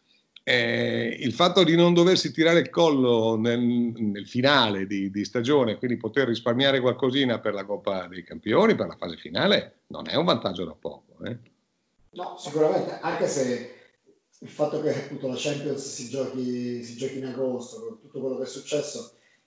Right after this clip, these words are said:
Speaker 2: mi, mi fa immaginare che anche le, le strategie che si usano nelle stagioni normali per preservarsi per le coppe, forse quest'anno anche quelle sono, sono relative, no? Perché
Speaker 1: No, ma difatti,
Speaker 2: si
Speaker 1: difatti.
Speaker 2: concentra in un peri-, in un altro periodo, quindi,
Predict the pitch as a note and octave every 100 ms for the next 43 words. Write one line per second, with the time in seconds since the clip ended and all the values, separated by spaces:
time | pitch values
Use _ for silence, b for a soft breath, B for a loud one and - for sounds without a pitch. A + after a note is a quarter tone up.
0 | - B2 B2+ C3+ C3 C3+ C#3 C3+ C3 D3
1 | C3+ C#3 C#3 C#3+ C3+ C3 - C3+ - B2+
2 | C3 A#2+ C3 C#3+ C3 A#2+ - B B _
3 | C3+ C#3+ C#3 C3+ C3 C3+ C3 C3+ B2+ C#3
4 | C#3 B2 C3 C#3 C3+ C3+ - C3+ B2+ B2
5 | C3 C3+ - C#3 C3+ D3+ C3 C3+ C#3+ C#3+
6 | A#2 A2 A2 C3 B2+ C3 B2 A2+ - C3
7 | A#2+ A#2 _ _ _ - A#2 A#2 C3+ B2
8 | - A2+ A2+ A2+ A2 A2+ A2+ A2+ A2+ A2+
9 | B2+ G#2+ A2 B2 A2 - - - - -
10 | F#2 G2 F2 - - A2 - - C3+ D3+
11 | D3 E3 D3+ D3+ D3 D3 C#3+ C#3+ C3+ C3+
12 | D#3 C3+ C#3 C3+ C#3 D3 C3 C#3 B2 C3
13 | D3+ B2 A2+ -